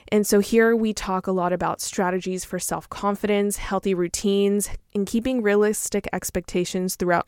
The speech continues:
all of that. I'm here for you and only want to see you grow into your own version of the girl who can. And that girl starts with saying, "Yes, I can grow, and yes, I am enough."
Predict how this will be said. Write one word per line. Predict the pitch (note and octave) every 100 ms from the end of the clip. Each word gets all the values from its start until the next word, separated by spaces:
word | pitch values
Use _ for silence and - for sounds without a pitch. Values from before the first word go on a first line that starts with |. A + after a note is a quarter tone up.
| -
all | D3
of | D#3
that. | D#3+ D3 - - - - - - -
I'm | F#3
here | F#3+ A3 A3
for | -
you | A3+ A3 A3+ A3+ -
and | A3+ A3 -
only | G#3+ A#3 C4+
want | C4+ A3+ A3+
to | A#3+
see | -
you | A3+ A#3
grow | F#3 G3 G3+ F3 E3 -
into | G#3+ -
your | A3+ G#3 G3+ -
own | G3+ G#3 G#3+
version | G#3 F#3+ F#3+ F#3 F3 D#3+ - -
of | G3+
the | F#3+
girl | F#3 F3+
who | F3+ F3+
can. | - D#3+ C#3 E3+ - - -
And | - G#3
that | G3+ G3
girl | F3+ G3+ G3+
starts | A3+ - G3 F#3+
with | -
saying, | - F3+ E3+ E3+
"Yes, | E3+ F3+ G3+ - - - - _ -
I | G3
can | F#3+ G#3+
grow, | G3+ F3+ E3+ E3+ E3+
and | F#3 F3
yes, | E3+ E3+ E3 F3 - - -
I | E3+
am | E3 D#3+
enough." | D#3 - - -